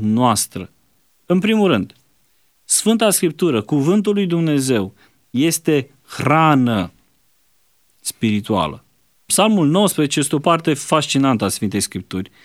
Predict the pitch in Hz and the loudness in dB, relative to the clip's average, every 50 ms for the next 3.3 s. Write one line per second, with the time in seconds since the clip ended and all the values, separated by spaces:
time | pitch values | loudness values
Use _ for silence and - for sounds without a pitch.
0 | - - _ _ _ _ _ _ - - 127 - 160 151 - - 143 135 131 123 | -20 -20 _ _ _ _ _ _ -6 -4 -2 0 0 0 0 0 0 0 2 0
1 | 117 107 - - - - - - 190 180 143 - - - - - 170 - - 151 | -2 -4 -6 -8 -8 -8 -2 0 0 -2 0 -2 -4 -4 -6 -10 -16 -6 -4 -2
2 | 131 - 160 147 127 - - - - - 156 147 156 165 170 156 - - 170 165 | 0 0 0 -2 -2 -4 -6 -4 0 2 4 4 4 2 0 -2 -2 -2 0 0
3 | 165 151 143 - 147 139 | 0 0 0 0 0 -2